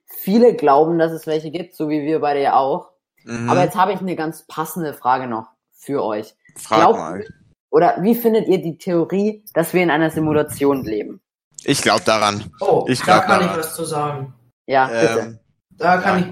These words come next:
Speaker 3: ich, ich hab, ähm, ich hab letztes Jahr war das, letztes Jahr Winter,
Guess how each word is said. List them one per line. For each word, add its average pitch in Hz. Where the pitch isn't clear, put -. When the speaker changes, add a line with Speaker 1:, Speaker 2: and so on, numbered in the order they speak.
Speaker 3:
ich, 160
ich 185
hab, 180
ähm, 160
ich -
hab 180
letztes 214
Jahr 156
war 143
das, 135
letztes 175
Jahr 175
Winter, 156